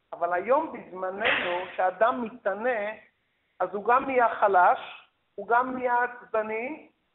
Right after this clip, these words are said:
ורוב האנשים שמסביבו סובלים, וגם הוא עוד קדוש. והוא הולך לישון, הוא אומר, "אני הקדוש שהתעניתי עוד היום." אז הוא נהיה מזה גם בעל גאווה.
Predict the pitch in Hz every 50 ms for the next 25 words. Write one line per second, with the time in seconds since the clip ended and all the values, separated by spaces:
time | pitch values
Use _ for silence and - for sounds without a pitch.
0 | _ - 196 196 226 262 262 254 247 233 226 220 214 - - 262 254 240 - 240
1 | 226 220 220 214 - _ 214 208 196 202 214 208 214 214 202 180 185 180 175 165
2 | - _ _ _ _ _ _ _ _ _ _ _ - - 185 180 220 226 220 233
3 | 226 220 214 214 - - 208 196 196 202 170 - - - - - _ _ _ _
4 | _ _ _ _ _ _ _ _ _ 175 185 190 202 202 208 214 240 226 233 233
5 | 220 - - 233 233 233 220 214 214 208 202 208 220 226 214 214 214 - 202 202
6 | 208 220 220 220 - 214 202 196 - 190 190 202 214 214 214 - 196 185 180 175
7 | 170 160 147 139 - - _ _ _ _ _ - 180 170 185 196 208 214 220 226
8 | 220 208 214 202 214 202 202 202 208 202 208 202 202 190 185 185 180 185 175 165